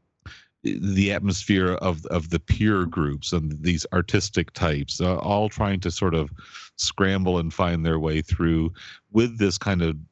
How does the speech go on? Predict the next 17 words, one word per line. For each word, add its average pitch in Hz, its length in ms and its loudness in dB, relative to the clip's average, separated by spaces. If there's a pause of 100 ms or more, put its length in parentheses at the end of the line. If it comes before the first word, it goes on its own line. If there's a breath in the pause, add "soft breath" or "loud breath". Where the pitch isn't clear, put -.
dreadful, 85 1000 0
ominous 80 720 0 (140)
overtone 85 640 2
of, 73 220 -2 (500 loud breath)
of 78 140 0
sinister 98 580 0
things 85 420 0
going 76 380 0
on, 73 400 -2
a, 69 220 -2
a 82 60 2
suicide 87 760 0
that 76 140 -4 (100)
might 85 240 0
be 85 140 2
a 82 80 0
murder, 78 640 0